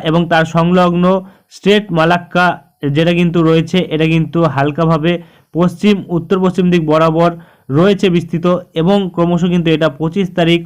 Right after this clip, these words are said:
অর্থাৎ, আহ, আজকের আপডেট অনুযায়ী কিন্তু রয়েছে। এবং, আহ, এটা বলা হয়েছে আস্তে আস্তে কিন্তু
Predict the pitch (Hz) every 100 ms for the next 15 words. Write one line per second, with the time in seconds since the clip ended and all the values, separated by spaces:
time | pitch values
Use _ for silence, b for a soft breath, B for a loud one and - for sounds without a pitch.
0 | - 147 147 170 190 - _ _ _ 131
1 | 139 139 151 165 185 190 165 160 160 160
2 | 160 156 156 151 156 156 143 175 165 160
3 | 170 175 165 B B 131 131 147 165 175
4 | 175 180 170 175 135 160 180 175 180 170
5 | 165